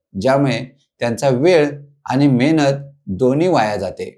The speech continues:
उद्धव ठाकरे गटाचे नेते सुहास सामंत यांनी बेस्टचे महाव्यवस्थापक एस श्रीनिवासन आणि मुंबई महानगरपालिकेचे आयुक्त भूषण गगराणी यांना पत्र लिहून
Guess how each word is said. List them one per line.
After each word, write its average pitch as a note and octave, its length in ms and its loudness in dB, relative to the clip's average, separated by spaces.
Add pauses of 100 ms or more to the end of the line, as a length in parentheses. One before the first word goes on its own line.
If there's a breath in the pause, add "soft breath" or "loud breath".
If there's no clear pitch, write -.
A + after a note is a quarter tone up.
(260)
उद्धव C#3 320 4
ठाकरे F3 360 2
गटाचे F3+ 340 2
नेते F3 280 -2
सुहास D#3+ 420 -2
सामंत D3 420 -2 (140)
यांनी A#2 200 -8
बेस्टचे C#3+ 440 -2
महाव्यवस्थापक D3 1120 -2
एस C#3+ 300 -4
श्रीनिवासन D3 680 0 (540)
आणि A#2+ 180 -4
मुंबई B2+ 360 2
महानगरपालिकेचे C#3+ 960 0
आयुक्त C#3+ 420 -2 (460)
भूषण C3+ 380 -2
गगराणी A#2 420 0
यांना A#2 200 -4
पत्र D3 340 -2
लिहून C3+ 360 0